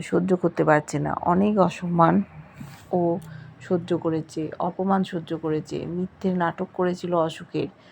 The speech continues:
সেটা জানার পর আরও ও রেগে গেছে। কেন আরণ্যক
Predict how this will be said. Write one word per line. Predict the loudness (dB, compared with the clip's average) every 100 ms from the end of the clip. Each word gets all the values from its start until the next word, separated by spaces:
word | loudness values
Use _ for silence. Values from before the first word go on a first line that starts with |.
| -20 -20
সেটা | -8 -2 4 6
জানার | 6 2 0
পর | 0 2 4
আরও | 4 4 4
ও | 4 2 0 -8
রেগে | -4 -2 0 -2
গেছে। | -4 -6 -10 -10 -16 -20 -20 -20 -20 -20 -20 -8 0
কেন | 0 2
আরণ্যক | 2 4 4 2